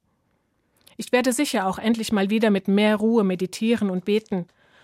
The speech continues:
Auch das ist mir als Christin wichtig. Ich halte dabei Gott all das hin, was mich erschöpft und ohnmächtig macht. Denn für mich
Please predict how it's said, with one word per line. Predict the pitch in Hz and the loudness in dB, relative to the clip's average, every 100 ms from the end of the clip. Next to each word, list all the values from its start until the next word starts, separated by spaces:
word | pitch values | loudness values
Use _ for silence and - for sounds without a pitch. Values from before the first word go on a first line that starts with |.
| - | -8
Auch | 202 - | -6 -2
das | 214 226 | -2 -2
ist | - 208 | -2 -2
mir | 185 | -2
als | 185 | -4
Christin | - 196 - 196 | -4 -4 -2 -2
wichtig. | 220 - 170 160 - _ _ _ _ _ _ _ _ _ _ _ _ - | -2 -4 -12 -12 -18 _ _ _ _ _ _ _ _ _ _ _ _ -12
Ich | - | -4
halte | 196 220 | -2 -2
dabei | 240 208 185 | -2 -2 -2
Gott | 220 233 - | -2 -4 -2
all | 214 226 | 0 0
das | 240 - | 0 0
hin, | 208 226 226 | 2 2 0
was | 185 196 | -4 -4
mich | 175 | -6
erschöpft | 175 - 180 - - - - | -6 -4 -4 -6 -14 -14 -4
und | 220 - | -4 -2
ohnmächtig | 208 185 175 - 196 - | 0 0 -2 -8 -10 -8
macht. | 170 - - - _ _ _ _ _ _ _ _ _ | -10 -10 -18 -20 _ _ _ _ _ _ _ _ _
Denn | 185 175 | -6 -4
für | 180 | -2
mich | 185 285 - | 0 -2 -4